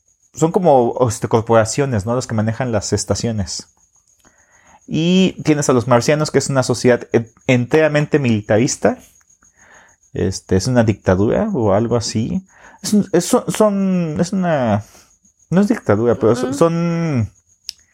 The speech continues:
Speaker 1: eh, como una onda medio fascista que tienen por
Speaker 2: Como
Speaker 1: allá.
Speaker 2: no, como no tienen un planeta habitable completamente,
Speaker 1: Tienen
Speaker 2: los que están
Speaker 1: cultura
Speaker 2: ahí
Speaker 1: militar.
Speaker 2: son militares.
Speaker 1: Sí.
Speaker 2: ¿Te gusta más así?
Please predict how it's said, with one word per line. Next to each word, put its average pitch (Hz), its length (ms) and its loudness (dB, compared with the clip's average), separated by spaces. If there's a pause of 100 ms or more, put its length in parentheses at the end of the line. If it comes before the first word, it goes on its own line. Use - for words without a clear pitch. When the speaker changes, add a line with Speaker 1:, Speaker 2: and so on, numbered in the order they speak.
(540)
Speaker 1:
eh, - 120 0
como 156 200 0
una 180 240 4
onda 165 320 2
medio 120 180 4
fascista 143 500 -2
que - 100 -6
tienen 139 180 -4
por 302 100 4
Speaker 2:
Como 294 120 4
Speaker 1:
allá. 294 120 2
Speaker 2:
no, 339 340 2
como 294 240 2
no 339 160 -4
tienen 381 480 -2 (180)
un 240 200 -6
planeta 262 440 2
habitable 240 540 2
completamente, 233 920 0 (380)
Speaker 1:
Tienen - 180 4
Speaker 2:
los 247 60 -2
que 254 80 2
están 262 180 4
Speaker 1:
cultura 254 160 6
Speaker 2:
ahí 254 100 4 (120)
Speaker 1:
militar. 226 300 2
Speaker 2:
son 226 240 2
militares. 233 600 0 (200)
Speaker 1:
Sí. - 120 -10
Speaker 2:
¿Te 214 80 0
gusta 233 220 0
más 240 160 0
así? 311 200 -6